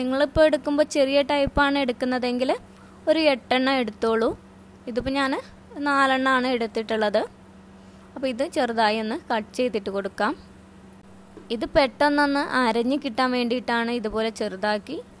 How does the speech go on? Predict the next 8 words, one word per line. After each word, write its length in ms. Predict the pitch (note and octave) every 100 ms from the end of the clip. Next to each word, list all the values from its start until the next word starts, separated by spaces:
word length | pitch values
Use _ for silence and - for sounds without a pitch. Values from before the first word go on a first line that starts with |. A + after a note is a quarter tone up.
| - -
അരിഞ്ഞിട്ട് 400 | A3 G3+ G3+ G#3 G#3+
കൊടുത്തിട്ടുള്ളത്. 600 | G#3 - F#3+ G3+ F#3+ F#3+ - - - - - - - -
ഇനി 120 | D#4+ D#4+
ഇതിലേക്ക് 480 | C#4 C4+ B3 A3+ C#4+ G4+ -
ഒരു 100 | B3+ B3+
ഒന്നര 320 | A#3+ B3 B3+ B3+
ഗ്ലാസ് 340 | A#3+ A#3 A#3+ B3+ -
പാൽ 260 | A#3 A3